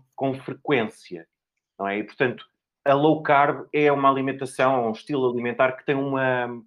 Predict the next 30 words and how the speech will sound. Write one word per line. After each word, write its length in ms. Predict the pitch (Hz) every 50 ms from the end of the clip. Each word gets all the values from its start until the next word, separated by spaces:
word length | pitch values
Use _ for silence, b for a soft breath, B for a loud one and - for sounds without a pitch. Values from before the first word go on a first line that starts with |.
| _ -
uma 120 | 127 127
frequência, 880 | - - - 123 - - 160 185 196 185 - - - 120 107 95 87 85 - _ _ _ _ _ _ _ _ _ _ _ _ -
eh, 300 | 113 110 110 107 107 -
eh, 840 | 110 107 107 101 101 101 - 107 104 101 101 98 98 98 95 92 - -
eh, 80 | 98 101
alimentar 580 | 104 110 117 131 127 131 127 120 - 131 127 131
menor, 540 | 135 143 147 156 156 151 139 127 117 - 113
nós 160 | 123 123 -
comemos 480 | - - 147 151 175 165 151 135 - 120
menos 340 | 117 117 113 107 101 -
vezes, 500 | - 92 - 110 107 98 82 78 - - 90 90
não 80 | 90
é? 140 | 101 110 - B B B B B B _ -
As 100 | - -
pessoas 220 | - 143 139 -
têm 120 | - 147
uma 140 | 135 135 131
ideia 540 | 131 127 127 127 123 123 120 117 110 107 104 101 - - - - - 120
um 100 | 117 110
pouco 240 | 117 120 - - 123
errada 320 | 117 135 135 139 117 113
e 60 | 110
distorcida, 640 | 110 - - - 165 160 160 - - 127 117 104 104
que 140 | - - 107
é 40 | 107
as 100 | 107 -
pessoas 260 | - 135 135 123 147
acham 340 | 139 120 - - 117 120 -
que 140 | - 147
comendo 580 | - - - 127 135 135 127 117 104 92 95